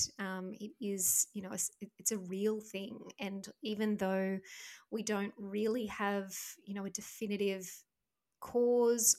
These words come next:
or, a, you know, a real pathological understanding behind what's going on. And I really do think that we are going to have that, you know, in years to come. There's a lot of research going on into that at the moment.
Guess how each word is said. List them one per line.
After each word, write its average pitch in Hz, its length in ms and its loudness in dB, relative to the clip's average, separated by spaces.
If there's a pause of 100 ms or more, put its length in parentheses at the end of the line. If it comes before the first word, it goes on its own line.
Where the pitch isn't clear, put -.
or, 190 280 -6
a, - 80 -8 (200)
you 202 100 -6
know, 185 260 -10
a 202 80 -4
real 220 520 -2 (140)
pathological 208 800 -4
understanding 202 760 0
behind 202 380 -2
what's - 220 -4
going 190 320 0
on. 226 160 0
And 233 100 0
I 214 60 2
really 240 360 2
do 196 160 0
think 196 240 -6
that 208 100 -4
we 196 240 -4
are 190 220 -2
going 196 280 -4
to 196 100 -6
have 185 280 -6
that, - 400 0 (120)
you 196 100 -8
know, 180 80 -10 (100)
in 202 200 -6
years 190 240 -4
to - 80 -6
come. - 320 -6
There's 214 160 -4
a - 40 -4
lot 202 400 0
of 190 140 -6
research - 500 -2
going 240 280 -8
on 185 120 -8
into 208 260 -4
that 208 120 -4
at 190 140 -10
the 208 80 -10
moment. 208 440 -6